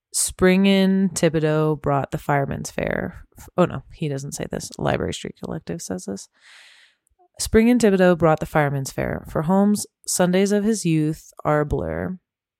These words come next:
of days spent watching his mother do the wash in hair curlers," which is the washing machines you were noticing,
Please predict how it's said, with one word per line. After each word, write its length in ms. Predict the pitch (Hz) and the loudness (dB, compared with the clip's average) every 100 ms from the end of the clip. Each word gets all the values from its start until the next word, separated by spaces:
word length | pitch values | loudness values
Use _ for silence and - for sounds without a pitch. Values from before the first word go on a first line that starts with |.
| - | -4
of 160 | 170 | -2
days 260 | 156 156 156 | 0 0 0
spent 360 | - 156 151 - - | -4 -4 -4 -10 -18
watching 360 | 156 151 151 180 | -6 -6 -4 -4
his 160 | 180 | -4
mother 240 | 170 156 156 | -4 -2 -2
do 140 | 160 | -4
the 100 | 160 | -2
wash 420 | 180 143 139 143 | -2 0 -2 -2
in 120 | 160 147 | -6 -4
hair 200 | 151 139 | -4 -4
curlers," 540 | - 139 135 139 147 | -4 -2 0 -2 -2
which 160 | - - | -6 -8
is 240 | 147 156 - | -8 -6 -2
the 80 | |
washing 360 | 139 131 131 147 | -2 -2 -4 -4
machines 460 | 143 151 151 151 156 | -6 -6 -6 -4 -4
you 80 | |
were 80 | 147 | -4
noticing, 540 | 147 156 160 - 170 | -4 -6 -6 -6 -6